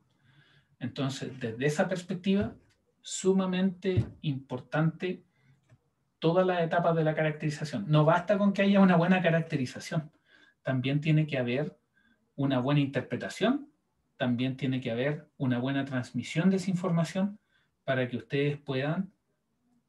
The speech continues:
eh, transmitir correctamente los conceptos en el diseño que están participando.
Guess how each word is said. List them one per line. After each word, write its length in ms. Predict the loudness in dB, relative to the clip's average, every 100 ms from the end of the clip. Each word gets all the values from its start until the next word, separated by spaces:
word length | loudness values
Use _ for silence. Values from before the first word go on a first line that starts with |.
| _ _ _ -8
eh, 440 | -6 -6 -8 -12 -18 -20 _ -12 -12 -14 _
transmitir 600 | 2 2 2 0 0 2
correctamente 640 | 2 0 0 2 2 2
los 120 | 0 -4
conceptos 720 | -6 -6 -8 -6 -6 -6 -8 -8
en 140 | -2
el 140 | 0 -2
diseño 560 | -4 -6 0 0 0 -2
que 380 | -4 -4 -6 -12
están 500 | -20 -12 -6 -6 -6 _ _ _ _
participando. 640 | -14 -10 -8 -4 -4 -4